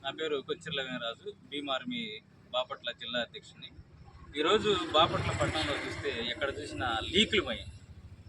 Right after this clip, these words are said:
ప్రజలకి మరి కమిషనర్ గారు, అదేవిధంగా వాటర్కి సంబంధించిన ఏఈ గారు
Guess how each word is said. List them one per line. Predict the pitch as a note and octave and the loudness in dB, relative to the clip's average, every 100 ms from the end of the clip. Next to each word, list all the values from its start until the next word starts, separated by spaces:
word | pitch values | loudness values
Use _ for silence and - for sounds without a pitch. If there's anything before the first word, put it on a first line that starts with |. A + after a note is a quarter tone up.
| - - - - | -16 -16 -6 0
ప్రజలకి | E3 G#3 A3+ G#3 E3+ G3+ - - - - - - - - - | 4 4 4 2 0 -2 -6 -20 -20 -20 -20 -20 -20 -20 -4
మరి | D#3 D#3+ D3+ D#3 E3+ - - - | 0 2 2 0 -4 -12 -8 -2
కమిషనర్ | E3+ G3 G3 F#3 | 2 2 2 0
గారు, | E3+ E3+ E3+ F#3+ - - | 0 -2 -2 -6 -8 -12
అదేవిధంగా | C#3 E3+ E3 D#3+ D#3 D3+ B2+ B2+ | -4 -4 -4 -8 -2 0 2 2
వాటర్కి | C#3 D#3 E3+ | 0 0 -4
సంబంధించిన | D#3+ D#3 C3+ D3+ | -8 -6 -2 0
ఏఈ | E3 | 0
గారు | D3 C3 A#2 | 2 0 -2